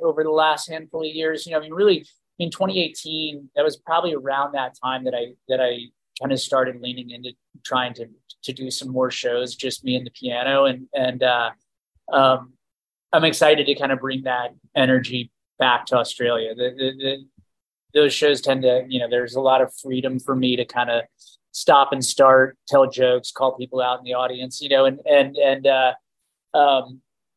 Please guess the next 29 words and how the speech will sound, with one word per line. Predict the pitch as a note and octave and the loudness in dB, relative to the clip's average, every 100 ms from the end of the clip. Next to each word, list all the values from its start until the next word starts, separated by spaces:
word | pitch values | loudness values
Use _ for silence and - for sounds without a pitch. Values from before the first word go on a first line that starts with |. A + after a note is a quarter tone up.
| _ _ - | _ _ -6
you | F3 | 0
know, | E3 | 2
I, | D3 | 2
I, | D3 D#3 D3+ | 2 -2 -2
it's, | D#3 D#3 D3 - | -4 -6 -16 -14
it's | C#3+ | -14
funny | - D#3 D3+ C#3 | -2 0 2 -2
'cause | C3+ B2 _ | -6 -10 _
for | C#3 | -4
as | C3 B2+ | -4 -2
long | C3 C3+ | 0 0
as | B2+ | 0
I've | B2+ A2+ | -2 0
done | C3+ C3 | -2 0
this, | B2 A#2 - - | -4 -6 -14 -8
I've | C3+ | -4
always | C3+ C3 B2 | 0 0 0
kind | - B2+ | -4 -6
of | B2 _ _ _ _ _ | -8 _ _ _ _ _
wanted | D#3 E3+ D#3 | 0 2 2
to | C#3 | 0
hide | B2+ C3+ B2+ | 0 0 0
behind | B2 C3 B2 | -2 -4 -6
a | |
band. | A#2 B2 B2 B2 | -4 -6 -6 -10
And | B2 B2+ | -10 -10
I, | |
I, | B2+ C3+ C3 C3 C3 | -8 -6 -6 -2 -2
I, | C3+ | -2